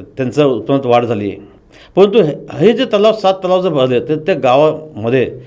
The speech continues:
एवढं नाही, किंबहुना आजूबाजूच्या परिसरामध्ये एक चांगलं जलक्रांती ते घडेल. अशा प्रकारचं जे काही जुने तलाव जे आहे, जुने स्ट्रक्चर जे आहे, आता पुनर्जीवन करायचं काम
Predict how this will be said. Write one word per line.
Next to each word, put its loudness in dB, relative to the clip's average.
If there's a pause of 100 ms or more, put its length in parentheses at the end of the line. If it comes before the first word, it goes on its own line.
(120)
एवढं 2
नाही, -2
किंबहुना 0
आजूबाजूच्या -2
परिसरामध्ये -2 (500)
एक -2
चांगलं 0
जलक्रांती 0 (200)
ते 4
घडेल. -2 (320)
अशा 0
प्रकारचं 0 (760)
जे 0
काही 4
जुने 0
तलाव 4
जे 2
आहे, 2
जुने 0
स्ट्रक्चर 0
जे 2
आहे, -2 (400)
आता 4 (180)
पुनर्जीवन 2
करायचं 0
काम -2